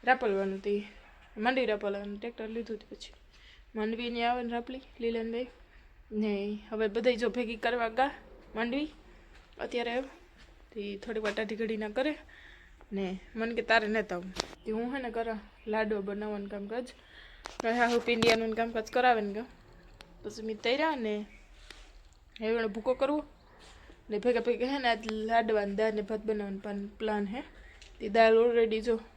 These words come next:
મૂકી બાફવા. પિંડિયા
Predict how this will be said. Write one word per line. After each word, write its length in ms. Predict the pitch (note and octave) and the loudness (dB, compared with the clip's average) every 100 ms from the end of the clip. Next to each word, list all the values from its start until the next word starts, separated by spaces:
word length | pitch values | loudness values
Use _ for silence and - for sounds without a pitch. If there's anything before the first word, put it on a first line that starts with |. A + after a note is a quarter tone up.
| - | -2
મૂકી 380 | A#3+ B3+ C4 C4 - - - - - - - - - - - | -2 0 -4 -6 -14 -20 -20 -20 -20 -20 -20 -20 -20 -20 0
બાફવા. 460 | A3+ B3+ C#4+ C#4+ C#4 - - - - - - - - - - _ _ _ G3 | 2 2 2 2 2 -4 -14 -16 -16 -20 -20 -20 -18 -18 -18 _ _ _ -2
પિંડિયા 400 | A3 A3 A3+ A#3 | 0 4 4 2